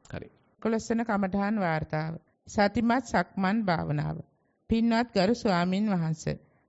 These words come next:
Speaker 2: පාන්දරින්ම පිබිදී ඉහළ මහලේ ලනුපැදුරේ සක්මන්, අ, භාවනාව ආරම්භ කළෙමි. පටන් ගන්නකොටම සිතුවිලි වලින්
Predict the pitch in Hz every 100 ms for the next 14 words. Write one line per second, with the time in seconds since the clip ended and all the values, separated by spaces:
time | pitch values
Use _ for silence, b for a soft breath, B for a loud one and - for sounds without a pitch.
0 | _ - 208 226 240 226 233 247 247 214
1 | 175 180 208 269 - - 202 240 226 214
2 | 196 196 190 220 185 196 214 202 196 208
3 | 254 202 - 208 220 233 - _ _ _
4 | - 170 165 180 202 214 208 185 180 202
5 | 220 160 170 180 185 202 247 196 165 160
6 | 156 - _ _ _ _ _ - 214 220
7 | 247 254 208 202 208 208 185 185 196 220
8 | 269 - 226 - 254 247 240 208 196 240